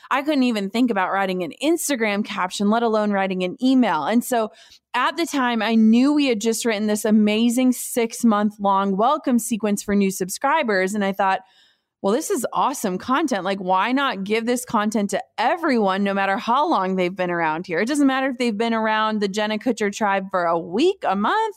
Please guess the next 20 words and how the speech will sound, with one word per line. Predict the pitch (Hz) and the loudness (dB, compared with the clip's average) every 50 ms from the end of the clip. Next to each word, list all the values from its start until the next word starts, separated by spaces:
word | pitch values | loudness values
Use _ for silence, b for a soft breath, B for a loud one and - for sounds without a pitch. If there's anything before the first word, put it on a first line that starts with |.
| - - | -4 -2
or | 190 180 180 180 | -2 -2 -2 -2
five | - 226 240 302 330 349 294 269 | -2 0 2 2 2 0 0 0
years," | 240 226 196 175 175 185 190 - | 0 0 0 0 0 -2 -4 -4
because | - 240 208 247 240 233 233 233 - B B B B B B B B - | -4 -2 0 0 0 0 0 -2 -6 B B B B B B B B -2
the | 220 240 | 0 0
goal | 202 190 240 254 269 294 330 370 339 | 0 2 2 4 4 4 4 4 4
of | 269 247 226 | 2 2 2
that | 240 220 202 - - | 0 0 0 -2 -4
funnel | 262 269 285 302 294 262 226 220 202 | -2 0 0 2 2 2 2 2 2
was | 196 202 208 202 - | 2 0 0 -2 -4
to | - - 214 | -6 -6 -6
serve | 208 - - - - 269 285 311 339 339 262 214 | -6 -6 -6 -4 -2 0 2 2 2 2 0 -2
them | 208 185 185 175 175 - - | -2 -2 -2 -2 -4 -4 -2
eighty | 233 247 269 277 262 294 294 | 0 2 2 4 4 2 0
to | 277 - 277 262 | 0 2 4 4
ninety | 254 247 226 226 233 233 240 | 4 4 4 2 2 2 2
percent | 233 - 226 208 - 226 226 233 | 0 0 -2 -2 0 2 2 2
of | 190 | 2
the | 180 180 | 0 -4
time, | 185 - - - 180 175 180 208 269 | -6 -6 -6 -2 -2 0 0 0 0